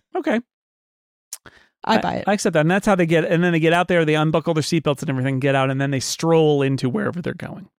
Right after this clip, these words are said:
Speaker 1: That's my theory. Well, we've solved Time Cop, everybody. Um, so, uh,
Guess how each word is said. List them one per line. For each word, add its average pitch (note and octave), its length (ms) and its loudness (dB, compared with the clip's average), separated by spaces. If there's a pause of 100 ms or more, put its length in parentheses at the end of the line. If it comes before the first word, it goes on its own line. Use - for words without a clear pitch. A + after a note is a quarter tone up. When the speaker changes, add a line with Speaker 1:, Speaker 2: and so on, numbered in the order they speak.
(240)
Speaker 1:
That's C3 240 -6
my C#3 100 -4
theory. - 340 -14 (540)
Well, G3 100 4
we've G3+ 120 4
solved G3+ 220 0
Time E3 200 2
Cop, C#3 260 0
everybody. A2+ 520 -4 (800)
Um, D3 580 2 (380)
so, F#3 540 2
uh, D#3+ 480 4